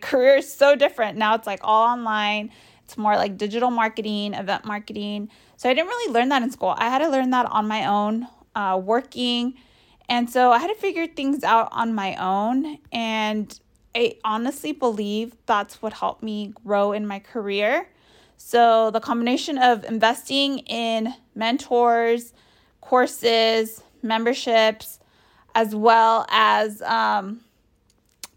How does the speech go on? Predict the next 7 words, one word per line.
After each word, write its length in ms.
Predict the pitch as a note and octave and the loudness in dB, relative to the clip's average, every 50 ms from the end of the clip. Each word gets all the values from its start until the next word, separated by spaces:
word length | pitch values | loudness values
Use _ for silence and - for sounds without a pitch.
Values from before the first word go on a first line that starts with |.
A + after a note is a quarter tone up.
| _ _ _ _ _ _ _ _ _ _ _ _ _ - | _ _ _ _ _ _ _ _ _ _ _ _ _ -4
being 380 | B3 B3+ C4 C4 C4 C4 B3+ | -2 0 2 2 2 2 0
in 100 | - A3+ | -2 -2
H 240 | A3 A3 A3+ A3 - | -2 -2 -2 -2 -2
R, 460 | D#4+ D4 C#4+ C4+ C4+ C#4 C#4 C4+ D4 | 2 4 6 6 6 6 4 2 0
recruiting, 640 | D#4 B3+ G#3+ - - - D4 C#4+ C4 C4+ C4+ C4+ C4 C4 | -2 -6 -8 -8 -6 -4 -4 -2 -2 0 0 0 0 -2
sales, 680 | - - B3+ B3 A#3+ B3 B3 B3+ B3+ C4 C4+ C4+ - | -2 2 4 4 4 6 4 4 2 2 0 -4 -2
like, 220 | B3+ C4 B3+ B3 | 0 0 0 0